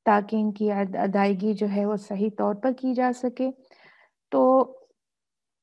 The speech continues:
चलें देखते हैं आज सबक नंबर दो में हमारे लिए क्या है सीखने के लिए और कौन सा मखरज है। और एक याद दहानी मैं कराती चलूँ कि अपना कुरान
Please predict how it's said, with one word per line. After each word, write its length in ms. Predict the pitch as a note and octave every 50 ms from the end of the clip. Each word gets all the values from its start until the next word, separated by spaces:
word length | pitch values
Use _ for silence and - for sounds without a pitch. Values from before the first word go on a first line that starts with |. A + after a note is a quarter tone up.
| _ _ _ _ _ _ _ _ _ _ _ _
चलें 260 | - C4 C4 C#4+ E4+ F4+ - - -
देखते 340 | B3+ B3 B3 B3 B3 C4 C4+
हैं 100 | C4 B3
आज 180 | A3 A3 G#3+ G3+
सबक 400 | - - A3+ G3+ A3+ A3+ A3+ A#3
नंबर 260 | A3+ A3 A3 A3+ A3
दो 180 | G3+ F#3+ G#3 G#3
में 140 | G#3 G#3+ G3+
हमारे 440 | G3+ G#3+ G3+ G3 F#3+ F#3+ G3 G3+
लिए 240 | G3+ G3+ G#3 G#3 G#3
क्या 220 | G#3 G#3 G#3 G3 G3
है 180 | G#3+ A#3 B3
सीखने 440 | A#3+ - B3+ B3 A#3 - - B3 B3
के 140 | A#3+ - B3+
लिए 280 | B3 A#3+ B3 B3 B3+ C#4 - - - _ _ _ _ _ _ _ _ _ _
और 160 | G#3+ G3+ G3 G3
कौन 240 | G3 - G3 G#3 A3+ A3+
सा 200 | - - C4 B3+
मखरज 520 | B3+ B3+ B3 - - B3 B3+ B3+ A#3+ - -
है। 260 | C#4 C#4+ D#4+ F4+ - - _ _ _ _ - -
और 140 | G#3+ G#3+ A3
एक 180 | A3 G#3+ G#3+ A3
याद 200 | G#3+ G#3 G#3 F#3+
दहानी 440 | G3+ A3+ A#3 A3 A3 G#3+ G#3+ A3 A3
मैं 180 | G#3+ G#3+ G#3+ G#3+
कराती 440 | G#3 G#3+ G#3 G3+ G3+ G3+ - A3+ A3+
चलूँ 360 | - A#3 A3+ A3 A3 A#3+ A#3+
कि 120 | A3+ -
अपना 420 | - - A#3 G3 - - A3 A3+ A3+ G#3+
कुरान 800 | - - G#3+ G3+ - - A#3+ G#3+ A3 A#3+ B3+ C4+ C#4+ D#4+ F4